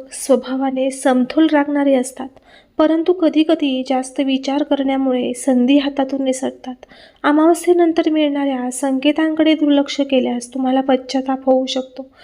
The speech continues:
म्हणूनच घरात येणाऱ्या त्या व्यक्तीचे बोलणे, सल्ला आणि उपस्थिती गांभीर्याने घ्या. ज्योतिषशास्त्रानुसार या काळात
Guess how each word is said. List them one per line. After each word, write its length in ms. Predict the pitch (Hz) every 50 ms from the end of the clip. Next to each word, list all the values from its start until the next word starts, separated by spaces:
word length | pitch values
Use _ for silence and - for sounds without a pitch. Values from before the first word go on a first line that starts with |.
| - - - - _ -
म्हणूनच 480 | 277 285 269 285 294 285 269 254 247 254
घरात 400 | 240 247 269 262 254 254 269 269
येणाऱ्या 340 | 294 277 277 277 269 277 277
त्या 160 | 277 285 285
व्यक्तीचे 540 | 269 277 277 269 - - 262 254 - 277 269
बोलणे, 440 | 262 262 262 254 247 247 247 247 247
सल्ला 400 | 247 - - 269 269 262 262 247
आणि 300 | 240 233 - - 262 285
उपस्थिती 600 | 285 269 262 269 285 277 - 269 262 - 254 262
गांभीर्याने 720 | 254 262 247 247 247 247 247 262 262 262 262 254 254 254 254
घ्या. 160 | 247 233 - - _ _ - - - - - _ - -
ज्योतिषशास्त्रानुसार 1300 | 240 277 269 269 269 311 - - 359 339 330 339 330 330 330 311 311 311 302 294 294 285 269 254 262
या 300 | 262 254 254 254 254 269
काळात 320 | 294 285 302 302 294 285